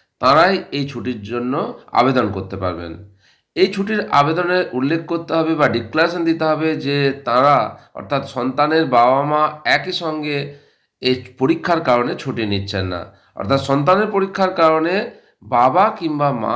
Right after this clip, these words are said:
যে কেউ একজন ছুটি নিতে পারবেন। আবেদন করার জন্য শিক্ষক বা শিক্ষিকাকে বা শিক্ষাকর্মীকে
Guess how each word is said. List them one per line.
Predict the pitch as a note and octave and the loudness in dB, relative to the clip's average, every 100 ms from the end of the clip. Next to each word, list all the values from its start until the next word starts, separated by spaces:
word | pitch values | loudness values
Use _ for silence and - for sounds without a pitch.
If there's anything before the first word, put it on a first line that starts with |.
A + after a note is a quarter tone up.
| D#3 | -2
যে | B2 A#2 | -4 -8
কেউ | G#2 D#3 | -4 0
একজন | A#2+ G2+ F3+ | 0 -2 -4
ছুটি | - G2+ G#2+ | -6 -4 -2
নিতে | G#2 D3 | 0 0
পারবেন। | C#3 F#2+ F#2 - - _ _ _ - | 2 2 0 -10 -16 _ _ _ 2
আবেদন | C3+ D#3 G#3 A#3+ | 4 4 4 2
করার | A#3 A3 G3+ | 2 2 2
জন্য | A3 G#3+ G#3 G#3+ G#3+ | -2 -2 0 -2 -2
শিক্ষক | E3+ E3 G3 F#3+ | -6 -4 0 2
বা | F3+ | 2
শিক্ষিকাকে | D#3+ C#3+ E3 F3 F3 F#3 F#3 F#3 - _ _ | -2 -4 0 2 2 2 0 0 -10 _ _
বা | D#3+ G#3 | 2 2
শিক্ষাকর্মীকে | F#3+ F3 E3 E3+ E3+ E3 | 0 -2 0 2 0 0